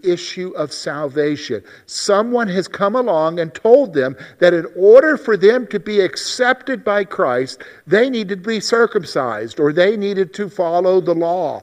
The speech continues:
The same thing is happening today in our churches. So many people are so confused concerning the whole issue of what acceptance with God is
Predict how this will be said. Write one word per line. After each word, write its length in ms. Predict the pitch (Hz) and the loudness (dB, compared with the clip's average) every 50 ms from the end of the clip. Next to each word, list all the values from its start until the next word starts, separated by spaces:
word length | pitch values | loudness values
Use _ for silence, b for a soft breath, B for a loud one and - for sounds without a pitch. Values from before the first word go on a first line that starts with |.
| B B B B B B B B | B B B B B B B B
The 80 | - | -14
same 260 | - - 240 262 302 294 | -2 0 0 0 0 0
thing 240 | - - 294 285 | -2 -2 -2 2
is 140 | 262 220 - | 0 0 0
happening 480 | - 202 196 202 196 - 202 196 190 190 | 0 -6 -4 -4 0 0 0 -2 0 -2
today 340 | 185 180 180 185 185 185 185 | -2 0 0 0 2 2 0
in 100 | 175 180 | -2 -2
our 140 | 185 185 | -4 -6
churches. 640 | 170 - - 220 233 214 - - 160 135 - - - b b b b b b b b b | -6 -4 -4 -6 -6 -6 -6 -10 -10 -10 -10 -18 -20 b b b b b b b b b
So 400 | - - - - 214 220 240 277 | -12 -10 0 0 2 2 2 2
many 220 | 277 269 277 277 | 2 0 0 -2
people 580 | 262 269 - 208 208 190 - - 190 180 185 185 - | -6 -4 -4 -4 -4 -4 -2 -2 0 0 0 -2 -2
are 320 | 170 160 156 147 143 151 160 165 - - _ _ - | -2 -2 -2 -4 -8 -16 -20 -20 -20 -20 _ _ -12
so 420 | - - - 240 240 247 247 262 | -10 -2 -2 2 6 6 6 4
confused 1300 | 247 247 - - 208 202 180 - - - - - 262 330 359 320 233 160 117 110 120 120 131 - - | 4 -6 -10 -8 -8 -8 -8 -12 -18 -18 -6 -2 -2 0 0 0 -2 -2 -4 -6 -10 -14 -16 -18 -14
concerning 500 | - - 175 - - - 196 196 190 175 | -10 -10 -8 -8 -6 -6 -6 -6 -6 -4
the 120 | 156 185 156 | -4 -4 -2
whole 300 | 131 214 220 247 254 247 | 2 2 2 2 4 2
issue 320 | 220 180 - - 214 196 175 | 0 0 0 -4 -2 -2 -2
of 80 | 160 | -2
what 160 | 156 180 175 175 | 0 -2 -2 -2
acceptance 640 | 160 - - - - 196 196 190 - 202 190 165 - | -4 -8 -10 -8 -6 -6 -6 -4 -6 -8 -8 -6 -6
with 220 | 180 165 156 - | -8 -8 -8 -4
God 320 | - 214 233 262 277 254 190 | -2 -2 0 0 0 0 0
is 240 | 143 123 139 135 | 0 -2 -2 -4